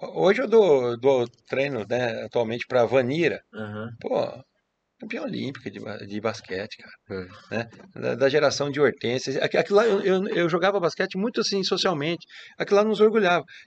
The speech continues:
Speaker 1: Então, eu não vejo por que que o paddle não <laughs> possa crescer, independente do crescimento do beach. Eu acho que é um, é, é, aliás, é uma visão até um pouquinho distorcida, porque o paddle, a, o pe-, o pessoal fala a mesma coisa do pickleball.
Speaker 2: É.
Speaker 3: Sim.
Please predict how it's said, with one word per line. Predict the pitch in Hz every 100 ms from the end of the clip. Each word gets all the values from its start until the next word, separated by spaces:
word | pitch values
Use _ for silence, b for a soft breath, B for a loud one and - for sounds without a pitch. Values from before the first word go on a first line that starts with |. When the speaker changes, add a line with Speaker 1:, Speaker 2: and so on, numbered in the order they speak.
| -
Speaker 1:
Então, | 285
eu | 320
não | 277
vejo | 147 262 196
por | 180
que | -
que | 139
o | 147
paddle | 151 139 127
não | 127 120
<laughs> | - 208
possa | -
crescer, | - 123 - 175 180 - B B -
independente | 220 196 196 208 143 180 202
do |
crescimento | 185 180 196 196
do | 208
beach. | 131 143 - B B B
Eu | 139 156
acho | 160
que | 175
é |
um, | -
é, | 135 -
é, | 131 143 147
aliás, | 139 160 202
é | 202
uma | 190
visão | 151 131 156
até | 143
um | 190
pouquinho | 202 - 208
distorcida, | 180 - 240 - - 143 120 95 B B B B
porque | - 120 151
o | 147
paddle, | - 151 175 147 98 98 _ _
a, | 135
o | 143 143
pe-, | 196 180
o | 185
pessoal | 180 208
fala | 208 190
a |
mesma | 185 185 170
coisa | 175 165
do | 147
pickleball. | 240 233 117 101 _ _ _ _ _ 101
Speaker 2:
É. | 98
Speaker 3:
Sim. | 113 107